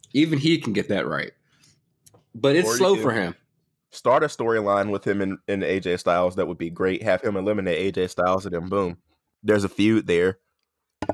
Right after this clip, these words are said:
Speaker 1: Mm-hmm.
Speaker 2: Get Ricochet some T V time, man. Get him away from the whole, uh, Retribution fiasco.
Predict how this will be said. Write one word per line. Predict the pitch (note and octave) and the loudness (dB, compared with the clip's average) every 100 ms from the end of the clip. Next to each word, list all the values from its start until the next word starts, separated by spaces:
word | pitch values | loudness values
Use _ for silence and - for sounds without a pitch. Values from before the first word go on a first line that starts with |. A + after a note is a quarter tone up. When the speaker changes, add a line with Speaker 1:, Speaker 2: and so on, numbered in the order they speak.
| - - | -10 -10
Speaker 1:
Mm-hmm. | A2 G#2 G#2 | -6 -2 2
Speaker 2:
Get | B2+ C3+ | 2 0
Ricochet | C3+ A#2+ G#2 | -4 -4 -6
some | F#2+ F2+ | -8 -8
T | F#2+ | -6
V | F2+ | -4
time, | F2+ - E2+ E2+ | -4 0 0 0
man. | F2 F2 | -4 -6
Get | F#2 A#2+ | 0 0
him | B2+ G#2+ | 2 0
away | F#2 F#2 | 2 2
from | F#2+ - E2+ E2+ E2+ - _ _ _ | 0 0 2 2 -2 -12 _ _ _
the | F2+ F2 | -2 0
whole, | G2+ F#2 F2 E2+ | 2 0 0 0
uh, | D#2+ D2+ C#2+ - _ _ _ _ _ _ _ _ | 0 0 -4 -8 _ _ _ _ _ _ _ _
Retribution | G2+ G#2+ F2 F2+ G2+ F2+ | 0 0 -2 0 -2 -4
fiasco. | E2 D#2+ D2+ D#2+ - C#2+ D#2+ | -8 -6 -4 -6 -6 -8 -8